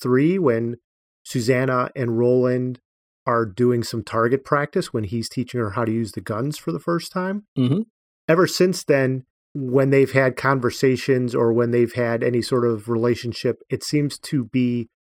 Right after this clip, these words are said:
Speaker 1: filtered in some way through Jake or Eddie.
Speaker 2: Yeah.
Speaker 1: We've not really had the two of them alone. You know, it's, it's Eddie and Roland, and Susanna's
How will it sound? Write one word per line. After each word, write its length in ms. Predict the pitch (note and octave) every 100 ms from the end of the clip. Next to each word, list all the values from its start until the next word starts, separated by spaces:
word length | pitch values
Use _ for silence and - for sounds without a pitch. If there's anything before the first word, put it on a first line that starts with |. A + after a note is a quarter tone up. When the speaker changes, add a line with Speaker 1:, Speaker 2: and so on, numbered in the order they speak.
| _ _ -
Speaker 1:
filtered 440 | D3+ D3 D3 C3
in 120 | B2+ A#2
some 280 | - B2
way 180 | A#2+ A#2
through 560 | G#2+ A#2+ A#2+ A#2 A2+ A2 _ _ _ _ _ _
Jake 320 | - B2+ B2 -
or 220 | A#2 A2 -
Eddie. 420 | A#2 G#2+ - - _ _
Speaker 2:
Yeah. 220 | B2 F2+ - _ _ _ _ _ _
Speaker 1:
We've 260 | C3 A#2+ A#2
not 280 | C3 C3 D3
really 280 | C3 B2 G#2
had 260 | B2 A#2
the 80 | G#2+
two 240 | - B2+
of 100 | A2+
them 180 | A2+ A2
alone. 420 | G#2 G#2+ G2+ F#2
You 100 | F#2
know, 140 | G2 F#2
it's, 200 | - - _ _ _ _ -
it's 160 | - - D#3
Eddie 280 | D#3+ D#3
and 160 | B2 A2+
Roland, 400 | A2+ G#2+ G#2+ G2+
and 300 | G#2 G#2 G#2
Susanna's 880 | - A#2+ A#2 A#2 A#2 A2 - -